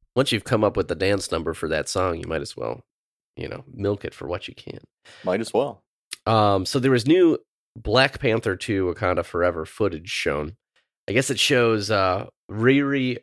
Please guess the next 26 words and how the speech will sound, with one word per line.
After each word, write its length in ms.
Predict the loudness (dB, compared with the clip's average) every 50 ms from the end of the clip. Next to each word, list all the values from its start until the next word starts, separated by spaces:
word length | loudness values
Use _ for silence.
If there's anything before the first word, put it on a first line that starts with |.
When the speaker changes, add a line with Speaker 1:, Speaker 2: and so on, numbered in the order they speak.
| -16
Speaker 1:
Williams 600 | -12 -6 -4 -2 -2 0 -2 -2 -4 -6 -8 -8 -10
flying 500 | -6 -2 0 2 2 2 2 2 0 0
in 120 | -2 -4
her 140 | -4 -4 -6
suit, 480 | -6 -8 -8 -8 -8 -8 -12 -16 -20 _ _ _ _ _ _ _ _ -10
the 60 | -6
Dora 240 | -2 0 0 2 2
Milaje, 880 | 2 2 2 2 2 0 0 -2 0 0 2 2 2 0 -2 -4 -6 -10 _ -10
uh, 320 | -8 -6 -6 -6 -8 -8 -4
Namor's 680 | -2 0 0 0 2 2 0 0 0 -2 -4 -8 -12 -12
strength, 640 | -12 -14 -8 -4 -2 -2 -2 -2 -4 -12 -18 -20 _ _ _ _ _ _ _ -6
and 220 | -2 0 0 0 0
Atuma, 640 | -2 -8 -6 -6 -8 -6 -2 -2 -2 -2 -2 -6 _ _ _ _ _
which 240 | -10 -10 -8 -8 -8
is 260 | -8 -8 -8 -8 -8
a, 300 | -6 -6 -6 -6 -6 -6
uh, 160 | -6 -6 -6 -8 -8
Atlantean 600 | -8 -6 -4 -4 -4 -4 -6 -6 -10 -10 -10 -10 -12
villain 420 | -12 -12 -10 -10 -10 -12 -14 -18 _ _ _ -10
that 160 | -8 -8 -8 -8
will 100 | -10 -10
be 160 | -8 -8 -8
in 120 | -6 -6
the 60 | -8
film. 320 | -8 -6 -6 -6 -6 -6 -10 _ _ _ _ _ _ _ _ -10
Um, 540 | -6 -4 -2 0 0 0 -2 -2 -4 -6 -10